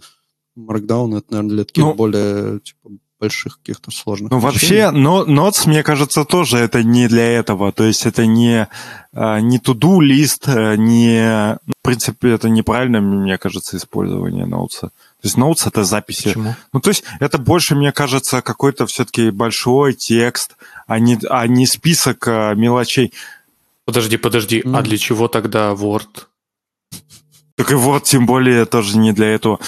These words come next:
Speaker 2: Но мне казалось, что всё-таки, когда
Speaker 3: Погоди,
Speaker 2: ты
Speaker 3: Word
Speaker 2: состав-
Speaker 3: для больших, правильно?
Speaker 2: Да, да, да.
Speaker 3: То есть,
Speaker 2: И, так Notes — это маленький,
Speaker 3: Notes для маль-
Speaker 2: э, маленький Word. По м-, по мне так.
Speaker 3: <laughs>
Speaker 2: Ну, типа,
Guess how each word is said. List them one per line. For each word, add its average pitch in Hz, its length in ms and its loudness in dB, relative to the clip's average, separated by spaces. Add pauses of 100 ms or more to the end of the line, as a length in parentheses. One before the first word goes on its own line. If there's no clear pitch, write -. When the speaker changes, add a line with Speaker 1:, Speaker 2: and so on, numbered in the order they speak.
(220)
Speaker 2:
Но 131 60 2
мне 147 180 4
казалось, 156 380 0
что 151 160 0
всё-таки, 147 480 0 (260)
когда 127 360 -2
Speaker 3:
Погоди, 151 200 0
Speaker 2:
ты 156 80 2
Speaker 3:
Word 160 40 4
Speaker 2:
состав- 147 200 0
Speaker 3:
для 151 80 0
больших, - 480 -2 (200)
правильно? 131 300 0
Speaker 2:
Да, 113 240 0
да, 110 240 0
да. 117 280 0
Speaker 3:
То 127 60 -8
есть, 131 100 -12 (440)
Speaker 2:
И, - 40 -20
так 160 160 0
Notes — 202 320 4
это 165 100 0
маленький, 165 420 2
Speaker 3:
Notes 165 60 2
для 120 120 2
маль- 117 160 0
Speaker 2:
э, 160 40 2
маленький 156 640 2
Word. 123 360 0 (420)
По 123 140 0
м-, 120 180 0
по 139 160 0
мне 127 300 4
так. 107 160 -2
Speaker 3:
<laughs> - 960 -18
Speaker 2:
Ну, 160 100 4
типа, 214 500 0